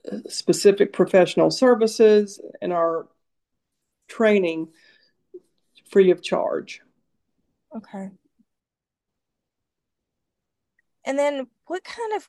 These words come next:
Speaker 2: I mean, I, I love that you're very relational with the people who are calling you.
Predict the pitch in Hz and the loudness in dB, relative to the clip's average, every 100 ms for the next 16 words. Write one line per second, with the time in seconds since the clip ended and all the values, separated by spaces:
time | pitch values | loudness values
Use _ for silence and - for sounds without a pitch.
0 | - 262 220 269 214 247 240 285 330 285 | -8 -4 -2 0 0 0 0 0 0 -2
1 | 202 220 214 226 226 202 196 185 190 202 | -6 -6 -4 -4 -4 -4 -4 -2 -4 -6
2 | - 190 180 180 185 185 196 - 208 208 | -6 -4 -4 -4 -6 -6 -10 -12 -12 -8
3 | 208 202 185 175 - 240 233 214 180 180 | -8 -6 -6 -8 -10 -8 -6 -4 -4 -6
4 | 156 - - | -6 -10 -14